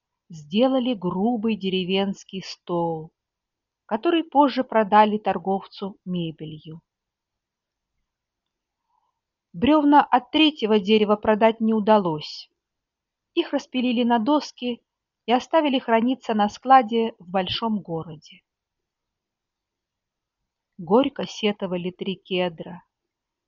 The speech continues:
«Наша древесина была так хороша, но никто не нашел ей достойного применения». Время шло,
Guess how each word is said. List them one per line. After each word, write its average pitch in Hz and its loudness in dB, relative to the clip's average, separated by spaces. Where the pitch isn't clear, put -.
«Наша 285 6
древесина 262 0
была 240 4
так 311 6
хороша, 240 -2
но 240 2
никто 330 4
не 277 4
нашел 269 2
ей 220 -2
достойного 233 -2
применения». 220 -2
Время 277 0
шло, 196 -4